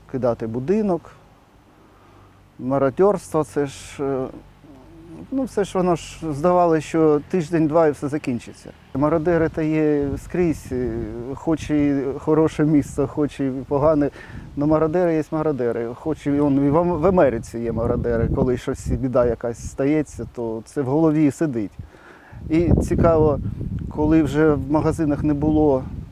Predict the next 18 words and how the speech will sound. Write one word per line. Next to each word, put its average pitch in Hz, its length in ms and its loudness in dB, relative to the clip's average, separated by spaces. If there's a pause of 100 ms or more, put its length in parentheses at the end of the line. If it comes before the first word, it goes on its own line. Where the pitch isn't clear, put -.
ні 135 140 -2
хліба, 196 640 0
нічого 143 440 0
не 113 60 -4
було, 180 340 0 (960)
якось 165 320 2
ми 185 120 4
пішли, 233 560 -2 (1900)
сказали, 175 500 4
що 151 220 -2
там 165 360 4
десь 165 360 2
завезли 151 480 4
хліб, 214 440 2 (600)
ми 156 200 2
пішли 170 380 0
по 160 160 2
хліб, 226 320 2